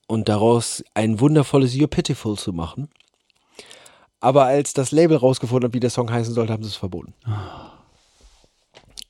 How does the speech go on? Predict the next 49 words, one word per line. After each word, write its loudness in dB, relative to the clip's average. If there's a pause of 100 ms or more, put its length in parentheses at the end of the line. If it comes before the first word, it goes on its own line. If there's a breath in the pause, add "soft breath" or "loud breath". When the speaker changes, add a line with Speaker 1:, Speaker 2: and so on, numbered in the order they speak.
Speaker 1:
Wie -2
gesagt, 0 (180)
rechtlich 2
wäre 4
das 0
alles 0
möglich -2
gewesen, 0
hätte -2
er -6
das -4
alles 0
machen 0
können, 0
aber -2
wenn 0
die -6
Leute 2
Nein 0
sagen, -2
dann -6
hält -8
er -6
sich -14
halt -18
dran. -14 (2000 loud breath)
Neben 6
dem 4
Erfolg, 2 (100)
nur 6
einer 2
von 2
fünf 0
Musikern 4
zu -2
sein, 2
die -2
in -2
den 2
Top -2
vierzig 0
der 4
Billboard-Charts 4
in -2
vier 0
Jahrzehnten 2
zu -6
finden -6
waren, -4